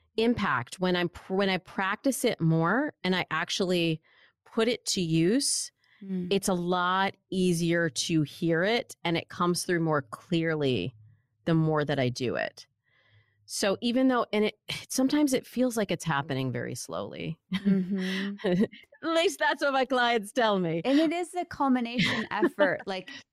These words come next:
Speaker 2: and I have to say, and tell me if this is true for your experience, it doesn't take, you don't have to carve out, you know, thirty minutes or an hour even, but it's the consistency of it, of that tapping in and getting,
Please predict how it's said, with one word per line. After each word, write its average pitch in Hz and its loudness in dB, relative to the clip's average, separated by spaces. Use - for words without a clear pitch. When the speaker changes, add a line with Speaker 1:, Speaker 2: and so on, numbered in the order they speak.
Speaker 2:
and 262 0
I 294 0
have 349 -2
to 381 0
say, 269 -2
and 240 0
tell 247 -6
me 247 -2
if 220 -12
this 220 -6
is 202 -4
true 220 -6
for - -10
your 202 -4
experience, 190 -8
it 214 -4
doesn't 285 0
take, 311 -6
you 233 -4
don't 294 2
have 294 -4
to - -4
carve 196 -2
out, 175 0
you 185 -4
know, 175 0
thirty 185 0
minutes 170 -4
or 156 0
an 165 -6
hour 170 -8
even, 160 -14
but 165 -6
it's 190 -8
the 170 -4
consistency 190 -4
of 151 -6
it, 151 -6
of 156 -8
that 160 -6
tapping 165 -4
in 151 -4
and 151 -8
getting, 156 -6